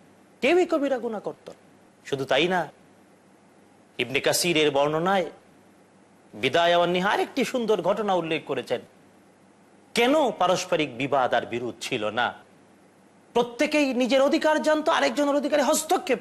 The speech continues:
করত না। তা হলো, একবার একজন সাহাবী রাদিয়াল্লাহু আনহু একটু জমি বিক্রি করেছেন, যিনি ক্রেতা তিনি কিনে নিয়েছেন বাগান, জমি। কিনে নেয়া জমি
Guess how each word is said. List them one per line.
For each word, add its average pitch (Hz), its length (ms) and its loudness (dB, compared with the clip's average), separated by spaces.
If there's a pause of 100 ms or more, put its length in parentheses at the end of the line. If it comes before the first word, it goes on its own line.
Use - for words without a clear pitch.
করত 135 240 -4
না। 110 180 -8 (1000)
তা 139 100 0
হলো, 170 280 -2 (480)
একবার 143 440 0 (420)
একজন 123 300 -2
সাহাবী 180 440 -2
রাদিয়াল্লাহু 147 640 2
আনহু 135 180 2
একটু 127 240 -6
জমি 131 300 -2
বিক্রি 123 280 -8
করেছেন, 113 440 -2 (1500)
যিনি 175 220 0
ক্রেতা 208 400 0
তিনি 240 200 -2
কিনে 285 280 0
নিয়েছেন 135 400 0 (920)
বাগান, 110 580 -2
জমি। 120 380 -2 (1800)
কিনে 220 300 2
নেয়া 220 260 2
জমি 240 420 0